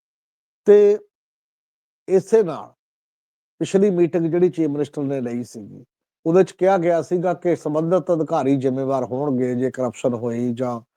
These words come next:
ਅਸੀਂ ਪੂਰਾ ਚੈੱਕ ਰੱਖਾਂਗੇ। ਐਮ ਐਲ ਏਆਂ ਤੋਂ ਲੈ ਕੇ ਹੇਠਲੇ ਤੋਂ ਲੈ ਕੇ ਉੱਪਰ ਤੱਕ ਅਧਿਕਾਰੀਆਂ ਨੂੰ, ਸਾਰਿਆਂ ਨੂੰ ਕਿਹਾ ਕਿ ਫੀਲਡ 'ਚ ਰਹੋ, ਫੀਲਡ 'ਚ ਜਾਓ, ਕੰਮ ਕਰੋ।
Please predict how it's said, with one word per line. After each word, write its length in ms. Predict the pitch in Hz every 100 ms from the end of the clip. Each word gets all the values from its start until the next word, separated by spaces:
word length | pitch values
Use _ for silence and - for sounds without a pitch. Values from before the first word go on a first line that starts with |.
| _ _ _ - 135
ਅਸੀਂ 200 | 151 139
ਪੂਰਾ 280 | 139 135
ਚੈੱਕ 340 | 131 - 147 147
ਰੱਖਾਂਗੇ। 640 | 127 - 123 117 120 120 113 _ _ _ _ -
ਐਮ 240 | 156 160
ਐਲ 180 | 170 165
ਏਆਂ 120 | 170
ਤੋਂ 220 | 143 160
ਲੈ 240 | 143 135 139
ਕੇ 420 | - 147 139 143 _ _ _ _ _ -
ਹੇਠਲੇ 340 | 151 127 170 165 156 151 135 151 131
ਤੋਂ 100 | 165
ਲੈ 160 | 151 147
ਕੇ 120 | 151
ਉੱਪਰ 260 | 147 - 143
ਤੱਕ 280 | 151 131
ਅਧਿਕਾਰੀਆਂ 540 | 147 143 160 131 127 139
ਨੂੰ, 200 | 143 135
ਸਾਰਿਆਂ 280 | 147 139 156
ਨੂੰ 140 | 151
ਕਿਹਾ 220 | 135 165 165
ਕਿ 180 | -
ਫੀਲਡ 420 | 147 143 143 143 143
'ਚ 80 |
ਰਹੋ, 300 | 147 147 175
ਫੀਲਡ 360 | 143 139 139 139
'ਚ 120 | 131
ਜਾਓ, 440 | 135 123 127 139 139
ਕੰਮ 340 | 139 139 143
ਕਰੋ। 320 | 143 139 139